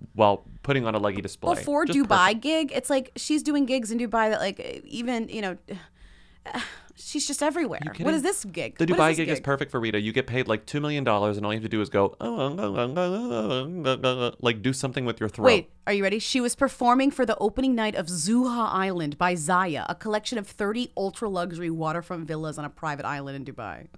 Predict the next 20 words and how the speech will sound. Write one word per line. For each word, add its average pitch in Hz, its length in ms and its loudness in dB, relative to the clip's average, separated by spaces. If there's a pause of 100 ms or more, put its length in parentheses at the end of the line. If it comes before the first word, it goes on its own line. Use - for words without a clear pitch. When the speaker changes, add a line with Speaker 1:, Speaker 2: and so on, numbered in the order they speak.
(280)
Speaker 2:
<laughs> - 400 -12
I 180 200 -6
Speaker 1:
I 123 80 0
don't 139 200 4
Speaker 2:
can't. 127 80 -6
Speaker 1:
understand. 104 540 -4
Speaker 2:
I 208 140 2
don't 127 260 4
Speaker 1:
I - 20 0
don't 123 120 6
Speaker 2:
understand 104 360 0
Speaker 1:
understand - 0 -
Speaker 2:
what 87 120 -6
Speaker 1:
wealth. 131 340 -2
Speaker 2:
that, - 20 -10
I 180 120 0
don't 156 300 -6
understand 127 400 -10
what 101 120 -14
that 90 260 -8